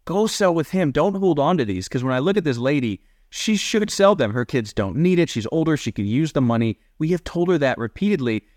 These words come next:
And so sometimes you have to communicate something delicately to them that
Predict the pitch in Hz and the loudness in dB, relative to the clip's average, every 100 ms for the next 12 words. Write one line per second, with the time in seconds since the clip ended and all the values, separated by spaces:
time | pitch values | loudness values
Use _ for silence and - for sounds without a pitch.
0 | _ 135 135 - 143 123 - _ _ - | _ -4 -2 0 0 -2 -6 _ _ 0
1 | 208 196 160 135 123 127 131 120 - 123 | 2 2 2 0 0 0 0 -2 -4 -8
2 | - 107 127 170 165 - 123 107 - 127 | -2 0 2 2 0 0 -2 -2 -2 -4
3 | 113 120 110 101 _ _ _ _ 139 143 | -2 -2 -2 -2 _ _ _ _ 2 4
4 | 143 131 - 110 - - 160 120 110 101 | 2 0 -2 -2 -2 -2 0 0 0 0
5 | 107 104 101 | 2 0 -2